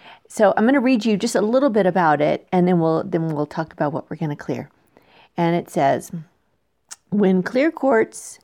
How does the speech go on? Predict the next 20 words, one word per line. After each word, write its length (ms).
spirit 680
appears, 760
it 100
is 140
the 80
time 400
to 100
focus 560
on 160
growth 460
and 120
expansion. 680
Whatever 420
you 220
appreciate, 760
love, 460
abundance, 760
or 180
anything 460
else, 400